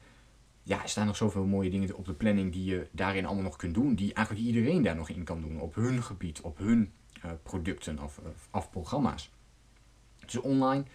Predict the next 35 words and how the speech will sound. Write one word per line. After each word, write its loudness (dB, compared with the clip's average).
echt, -4
eh, -2
ja, -10
je 2
online 8
business 2
sowieso, 6
hè, 4
de -2
voordelen 2
daarvan 0
ook. -2
Dus -4
dat -2
is -6
ook -4
een -6
heel 2
mooi 4
inzicht 0
geweest -2
voor -4
mij. -4
De -8
voordelen 2
van -2
een -2
online 0
business. -2
Ik -12
hoef -4
nergens 0
naartoe 4
te 4
rijden. 0